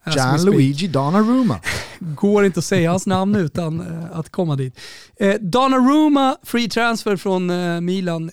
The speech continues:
Speaker 1: är ju, eh, ett jättebra nyförvärv, men jag undrar hur han tänker framöver här nu, Pochettino.
Speaker 2: Keylor
Speaker 1: För att
Speaker 2: Navas, eh, är väl, eh, den målvakt som vunnit flest Champions League-bucklor.
Speaker 1: Jo, men det har gått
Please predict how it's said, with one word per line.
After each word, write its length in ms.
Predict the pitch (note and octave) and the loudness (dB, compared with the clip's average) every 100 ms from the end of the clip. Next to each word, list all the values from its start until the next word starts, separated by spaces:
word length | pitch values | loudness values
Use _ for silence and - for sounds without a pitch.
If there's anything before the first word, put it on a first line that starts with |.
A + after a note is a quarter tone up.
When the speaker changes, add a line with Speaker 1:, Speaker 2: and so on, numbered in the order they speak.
| _ | _
Speaker 1:
är 240 | E3+ D3+ | -8 -6
ju, 540 | D3 D3 C#3+ C#3 C#3+ - | -4 -4 -4 -6 -8 -8
eh, 360 | D3 C#3 C3 | -6 -4 -6
ett 220 | C#3 D3+ C3 | -6 -8 -6
jättebra 440 | D#3+ A3 F#3 G3 | -4 -4 -2 0
nyförvärv, 480 | G#3 F3+ D#3+ D#3 E3 | 0 0 0 0 0
men 280 | E3+ E3+ D#3+ | 0 0 -2
jag 140 | E3+ | -2
undrar 400 | F3+ D3+ D#3 F3 | 0 0 -2 -2
hur 140 | D3+ | -2
han 120 | D#3 D3 | -2 -4
tänker 400 | G3 G3 D#3 B2 | -4 -4 -6 -6
framöver 460 | D3 D3 G#3+ D#3 | -4 -2 -2 -2
här 180 | A#2+ B2 | -4 -4
nu, 180 | A#2+ B2 _ - - - _ | -6 -8 _ -20 -20 -20 _
Pochettino. 580 | - D3 C#3+ C#3 B2 A#2+ - - | -6 -4 -2 -2 -2 -4 -10 -2
Speaker 2:
Keylor 200 | F3+ E3+ | 4 6
Speaker 1:
För 80 | |
att 60 | D#3+ F#3 | 6 4
Speaker 2:
Navas, 340 | A3 - - | 2 0 -2
eh, 180 | F3 E3+ | -2 -2
är 280 | C#3+ E3+ G3+ | -2 0 0
väl, 420 | F#3 F3+ F3 E3+ | 0 -2 0 0
eh, 120 | E3+ E3 | -2 -2
den 320 | C3 C#3 C3+ | -2 -2 -2
målvakt 460 | C3 D3+ D#3 B2+ | -2 -2 -2 -4
som 220 | - B2+ B2+ | -4 -4 -2
vunnit 320 | B2+ A#2+ - | -2 -4 -6
flest 360 | A2+ G2 - | -10 -12 -10
Champions 280 | - F#2+ F#2+ | -8 -8 -8
League-bucklor. 400 | A2+ F#2+ G2+ - | -8 -8 -8 -6
Speaker 1:
Jo, 60 | A#3 | -4
men 120 | A3+ | 0
det 40 | |
har 60 | A3+ | 0
gått 360 | A#3+ A#3+ - | 0 -2 -6